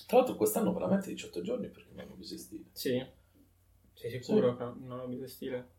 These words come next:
Speaker 1: Sì.
Speaker 2: E se io cambio?
Speaker 1: Non puoi cambiare anno, una volta che ci sei dentro. Non puoi, non si fa. <laughs>
Speaker 2: Non posso mai fare niente.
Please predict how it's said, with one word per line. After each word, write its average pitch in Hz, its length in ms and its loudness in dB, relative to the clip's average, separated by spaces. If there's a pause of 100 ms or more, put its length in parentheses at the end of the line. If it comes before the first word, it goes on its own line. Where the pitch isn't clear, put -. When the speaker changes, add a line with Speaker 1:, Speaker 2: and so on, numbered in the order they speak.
(120)
Speaker 1:
Sì. - 340 -12 (920)
Speaker 2:
E 123 80 -4
se 127 140 0
io 120 80 6
cambio? 175 420 -6 (600)
Speaker 1:
Non 113 120 -4
puoi 143 140 8
cambiare 78 360 -2
anno, - 360 -10 (400)
una 92 200 2
volta 90 220 2
che 85 80 0
ci - 80 0
sei 78 160 -2
dentro. - 380 -4 (1500)
Non 175 160 6
puoi, 104 360 4
non 110 100 -4
si - 120 -2
fa. - 280 0 (100)
<laughs> 120 520 0 (1000)
Speaker 2:
Non 196 80 -14
posso 196 60 -2
mai 220 140 0
fare - 160 -10
niente. 202 340 -8